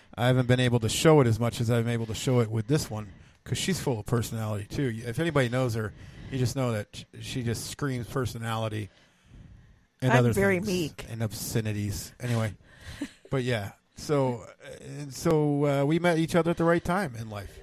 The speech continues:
Speaker 1: You know, I've already been worn and beaten down by the world,
Speaker 2: <laughs>
Speaker 1: and here she was to scoop me up. Oh wait, no, that's, that's not <laughs>
Speaker 2: So in our very first podcast, I think the takeaway for so far, and granted, we've only been married for two years, been together for six years,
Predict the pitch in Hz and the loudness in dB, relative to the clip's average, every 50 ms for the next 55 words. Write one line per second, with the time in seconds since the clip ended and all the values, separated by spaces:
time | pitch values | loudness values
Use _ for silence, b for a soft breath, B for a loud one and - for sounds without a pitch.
0 | - - 127 117 113 120 127 131 131 139 135 135 131 120 135 131 123 117 - _ | -18 -16 -12 -10 -8 -6 -6 -4 -2 -2 -2 -2 -2 -4 -6 -8 -8 -10 -12 _
1 | _ _ _ _ _ _ _ 127 120 127 135 143 139 123 107 104 107 135 143 120 | _ _ _ _ _ _ _ -6 -2 2 2 4 4 2 2 2 2 2 2 2
2 | 123 120 123 123 127 135 139 143 131 123 117 113 117 117 120 127 131 139 143 147 | 0 -2 -2 -2 -2 -2 -2 -2 -2 -2 0 0 2 2 4 4 4 4 2 2
3 | 131 110 285 - - - - - _ - - - - 262 - _ - - - 123 | 2 0 -2 -2 -2 -6 -8 -6 _ -8 -8 -8 -10 -12 -10 _ -10 -10 -8 -4
4 | 92 127 123 120 - - 135 135 131 127 - - 110 - - - 147 143 - 127 | -2 0 0 0 2 2 4 6 6 4 2 0 -4 -6 0 2 2 4 4 2
5 | 131 131 127 131 139 - _ _ _ _ - 139 131 117 117 113 110 - - - | 2 2 2 2 0 -2 _ _ _ _ -2 -2 0 0 -2 -2 -4 -8 -12 -16
6 | - 117 120 117 113 170 - 185 - - - 113 - - 110 104 - - 110 - | -16 -14 -12 -12 -12 -12 -12 -10 -10 -10 -10 -10 -10 -10 -10 -10 -10 -10 -10 -10
7 | - - - - - _ _ _ _ _ _ _ B B B B B B B B | -10 -10 -12 -12 -12 _ _ _ _ _ _ _ B B B B B B B B
8 | B - - 277 269 262 262 254 254 240 247 247 240 226 254 277 294 302 - - | B 4 8 10 10 10 10 10 10 10 10 10 12 12 12 12 10 8 6 4
9 | 302 277 - - - 262 247 240 233 - 247 226 202 190 190 - - - 214 214 | 4 4 2 2 2 4 4 4 2 0 -2 -2 -2 -2 -4 -4 -2 -2 -2 -2
10 | - 262 240 - 240 - - 247 240 - 240 220 220 208 202 190 - 226 208 196 | -2 -4 -6 -6 -2 2 2 2 2 2 2 4 4 6 4 4 2 0 0 2
11 | - - - 302 285 247 - 226 185 180 185 196 240 277 277 262 262 240 190 180 | 4 6 8 8 8 8 8 8 8 8 4 2 4 4 4 4 4 0 0 -2
12 | b b b b - 277 262 330 349 339 277 269 247 226 220 214 220 220 220 - | b b b b -6 2 2 4 4 4 4 2 2 4 4 4 4 4 2 -2
13 | 226 - - 247 233 226 226 220 226 233 208 196 214 214 208 208 202 202 196 196 | -4 -2 -2 -2 0 0 2 2 2 0 0 -2 -2 -4 -4 -2 -4 -4 -2 -2
14 | 202 202 190 202 190 - - 208 - - - 233 220 220 226 233 233 - | -2 -2 -4 -2 0 0 0 0 0 -2 0 2 2 4 4 2 2 0